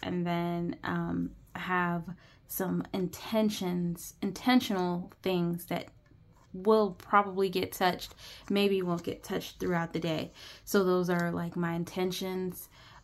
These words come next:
um, for, you know, getting through the day. And then, like, I have my standard to-do list,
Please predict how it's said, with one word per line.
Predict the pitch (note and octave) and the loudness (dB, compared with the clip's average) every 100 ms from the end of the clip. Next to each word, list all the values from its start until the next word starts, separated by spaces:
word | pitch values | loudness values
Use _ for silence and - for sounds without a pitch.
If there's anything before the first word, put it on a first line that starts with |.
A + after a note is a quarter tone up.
| - | 0
um, | F3+ F3 E3+ | 2 2 2
for, | E3+ F3+ F3 E3+ E3 E3+ - - | -2 -2 -2 0 -2 -6 -8 -4
you | G3 | -2
know, | F3 E3+ | 0 0
getting | F#3 F#3 F#3 | 0 0 0
through | F3+ F3+ | 0 -2
the | F3 | 0
day. | F3 E3+ E3+ | 0 0 -2
And | - F3+ | -2 0
then, | F3 F3 | 2 2
like, | F3 E3 D#3 | 0 0 -2
I | - | -4
have | E3+ F3 E3+ | -4 -4 -2
my | E3+ E3+ | -2 -4
standard | E3 - F#3 F#3 F3+ - | -6 -6 -4 -2 -4 -6
to-do | - F3+ F3+ F3+ | -8 -4 -2 -2
list, | F3 F3 F3 - - | -2 -2 -4 -8 -14